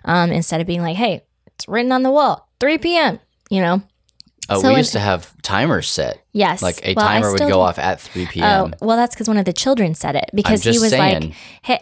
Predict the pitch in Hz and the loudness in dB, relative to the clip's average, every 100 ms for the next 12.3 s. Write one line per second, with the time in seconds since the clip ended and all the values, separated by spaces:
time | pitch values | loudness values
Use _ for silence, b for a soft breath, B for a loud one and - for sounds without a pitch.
0 | - 190 208 226 240 247 262 208 180 196 | 0 0 2 2 4 4 4 2 0 2
1 | 185 190 214 254 254 247 233 226 - 226 | 2 4 4 4 2 2 2 0 -2 0
2 | 226 220 240 226 214 165 190 - - B | 0 0 2 2 2 0 -4 -10 -20 B
3 | B B - 196 214 196 220 - 196 170 | B B 0 2 2 2 -2 0 -2 -2
4 | - - - 196 196 190 196 214 214 196 | -6 -8 -12 -4 -2 2 2 2 2 0
5 | 185 185 196 180 175 147 - - 185 226 | 0 -2 -2 0 0 -2 -4 -6 -2 0
6 | 180 B B B - 220 302 339 339 302 | -2 B B B -2 2 2 2 2 2
7 | 277 247 226 202 156 127 - 175 175 180 | 4 2 4 2 2 -2 -2 0 0 0
8 | 180 202 196 165 170 156 165 B B B | 0 0 2 2 2 0 -2 B B B
9 | - 247 247 233 - 170 160 156 165 165 | -2 2 4 2 0 0 2 2 0 -2
10 | 147 151 - 107 180 170 165 104 92 98 | -2 -2 -2 0 0 2 0 2 2 0
11 | 117 90 80 78 85 90 92 95 95 90 | 0 0 0 -2 -2 -4 -2 -2 0 2
12 | 87 80 - | 0 -2 -10